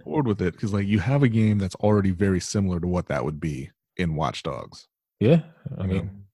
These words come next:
Speaker 1: And, and I've already played a, a modern day, uh, Hitman game, the, the Hitman series,
Speaker 2: Yeah.
Speaker 1: which is excellent. You know, it's a, it's a, a bit of a smaller scale type of game, but, I mean, that already exists.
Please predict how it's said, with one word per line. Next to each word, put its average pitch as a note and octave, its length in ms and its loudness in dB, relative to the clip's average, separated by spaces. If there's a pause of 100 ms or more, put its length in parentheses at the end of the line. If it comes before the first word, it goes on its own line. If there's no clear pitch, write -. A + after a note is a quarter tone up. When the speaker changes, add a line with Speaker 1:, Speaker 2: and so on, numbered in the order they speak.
(680)
Speaker 1:
And, G#2 160 2
and G#2+ 160 4
I've G2+ 160 0
already A2 240 4
played A2 380 4
a, G2 140 2
a F2+ 60 0
modern G2 560 2
day, F#2 540 -2 (340)
uh, D#2 240 -6
Hitman F#2+ 520 0
game, F2+ 400 -2
the, F#2 200 -2 (120)
the G#2+ 80 4
Hitman F2+ 360 0
series, - 460 -10 (300)
Speaker 2:
Yeah. G2+ 140 6
Speaker 1:
which - 180 -2 (560)
is F2 180 -18
excellent. D#2+ 440 -4 (380)
You F2 140 -2
know, D#2 80 -2
it's F2 120 -4
a, F#2 60 0
it's - 200 -6
a, F2 280 -4 (680)
a D#3 60 2
bit B2 340 4
of G2 100 4
a F#2 60 0
smaller F#2+ 440 2
scale F2+ 440 -2
type F2+ 260 -2
of D#2+ 80 -6
game, F2+ 360 0
but, G2+ 140 0
I G#2+ 40 0
mean, G2+ 180 2
that F2 160 0
already F2+ 260 0
exists. E2+ 400 -6